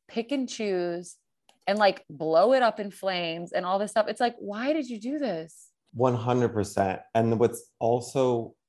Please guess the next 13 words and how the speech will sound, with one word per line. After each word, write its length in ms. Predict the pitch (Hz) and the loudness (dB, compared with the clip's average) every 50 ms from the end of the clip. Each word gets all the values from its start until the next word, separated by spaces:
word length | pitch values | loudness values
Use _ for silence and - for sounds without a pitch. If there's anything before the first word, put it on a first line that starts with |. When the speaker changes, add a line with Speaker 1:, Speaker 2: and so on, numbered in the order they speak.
| _ _ _ | _ _ _
Speaker 2:
weird 560 | - 117 110 113 123 131 139 135 127 120 117 | -6 -4 0 4 6 6 8 8 8 6 6
is, 220 | 110 - 120 101 110 | 4 2 0 0 2
like, 280 | 120 107 90 82 - _ _ _ _ _ _ _ _ _ | 2 0 0 -2 -8 _ _ _ _ _ _ _ _ _
you 540 | - 107 104 104 107 113 117 117 117 117 110 | -12 -8 -6 -2 0 2 2 2 2 2 0
sort 340 | 101 - - 127 120 123 123 | -4 -4 0 0 2 4 4
of 240 | 120 104 92 87 90 - - _ - | 4 2 0 -4 -10 -14 -16 _ -2
built 280 | 110 113 117 113 - | 0 0 0 0 0
it 80 | 120 101 | 0 2
all 400 | 104 98 98 95 92 87 - - | 4 4 4 2 0 -2 -6 -8
with 240 | 82 101 104 104 - | -6 -6 -6 -4 -2
this 220 | 107 101 101 - | -4 -4 -2 -2
in 220 | - 90 85 82 78 | -4 -2 -2 -4 -6
mind. 480 | 82 98 160 117 82 65 64 - - | -6 -6 -4 -4 -6 -6 -8 -12 -16